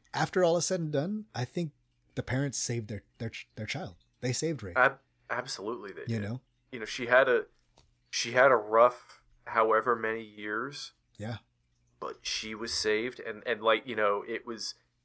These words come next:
Speaker 2: it was a lot like Obi-Wan and Bail taking the twins and
Speaker 1: Yeah.
Speaker 2: hiding them away for a while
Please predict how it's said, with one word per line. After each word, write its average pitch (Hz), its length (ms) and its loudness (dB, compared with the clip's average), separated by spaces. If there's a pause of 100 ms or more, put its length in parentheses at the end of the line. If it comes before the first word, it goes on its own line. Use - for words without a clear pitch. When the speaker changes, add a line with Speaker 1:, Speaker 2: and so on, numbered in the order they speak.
(180)
Speaker 2:
it 135 120 6
was 131 180 6
a 127 80 10
lot 113 600 4
like 107 640 2 (1400)
Obi-Wan 120 600 4
and 101 140 -6
Bail 107 300 2
taking 104 380 -8
the 90 60 -14
twins 85 600 -10 (140)
and 101 220 -6
Speaker 1:
Yeah. 104 300 -8 (380)
Speaker 2:
hiding 120 540 6
them 113 140 2
away 110 320 4
for 107 220 -4
a - 60 -4
while - 420 -8